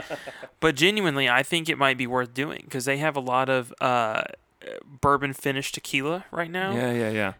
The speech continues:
Speaker 2: And maybe that might be worth trying,
Speaker 1: <clears throat>
Speaker 2: uh, 'cause my experience with tequila is basically just getting a sniff of the Prestige or, like, whatever brand that's, like, super bottom shelf, eight bucks for a handle.
Speaker 1: Yeah,
Speaker 2: Just
Speaker 1: right.
Speaker 2: cr-, crap and just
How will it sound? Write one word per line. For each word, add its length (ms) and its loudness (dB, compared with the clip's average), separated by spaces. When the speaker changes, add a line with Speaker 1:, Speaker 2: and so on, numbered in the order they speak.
Speaker 2:
And 160 -6
maybe 220 -2
that 180 0
might 200 0
be 80 -6
worth 260 -2
trying, 540 -2
Speaker 1:
<clears throat> 280 -12
Speaker 2:
uh, 240 2
'cause 220 -6
my 160 2
experience 560 -2
with 80 -8
tequila 540 -2
is 180 -4
basically 500 -4
just 460 -6
getting 260 -4
a 60 -8
sniff 400 -4
of 180 -6
the 200 -4
Prestige 840 -4
or, 160 -2
like, 340 -8
whatever 380 0
brand 540 -4
that's, 200 -4
like, 160 -4
super 360 -4
bottom 320 0
shelf, 560 -2
eight 240 -6
bucks 260 -4
for 160 -2
a 80 -2
handle. 560 -6
Speaker 1:
Yeah, 400 4
Speaker 2:
Just 240 -4
Speaker 1:
right. 340 2
Speaker 2:
cr-, 160 -2
crap 400 4
and 160 -6
just 300 -6